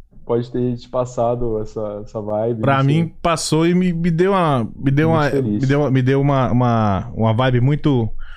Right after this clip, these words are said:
Speaker 2: muito boa ver, o, ver o álbum, assim. Achei bem,
Speaker 1: Pô, muito
Speaker 2: bem,
Speaker 1: obrigado,
Speaker 2: bem
Speaker 1: mano.
Speaker 2: interessante. É, é, você diz que, que,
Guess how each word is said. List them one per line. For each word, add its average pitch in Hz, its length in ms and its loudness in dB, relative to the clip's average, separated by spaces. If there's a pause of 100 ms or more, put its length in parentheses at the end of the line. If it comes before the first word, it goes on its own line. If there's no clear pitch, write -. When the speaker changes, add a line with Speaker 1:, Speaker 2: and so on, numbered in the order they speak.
(400)
Speaker 2:
muito 135 220 0
boa 98 380 2
ver, 104 140 2
o, 95 100 0
ver 101 100 2
o 104 120 2
álbum, 98 240 2
assim. 92 200 -4
Achei 95 260 -4
bem, 120 200 -4
Speaker 1:
Pô, 117 140 0
muito 113 220 -4
Speaker 2:
bem, 127 120 2
Speaker 1:
obrigado, 107 220 2
Speaker 2:
bem 131 100 2
Speaker 1:
mano. 143 80 0
Speaker 2:
interessante. 143 840 0 (500)
É, 120 640 2
é, 110 40 2
você 151 260 2
diz 202 520 2
que, 175 280 2
que, 131 640 2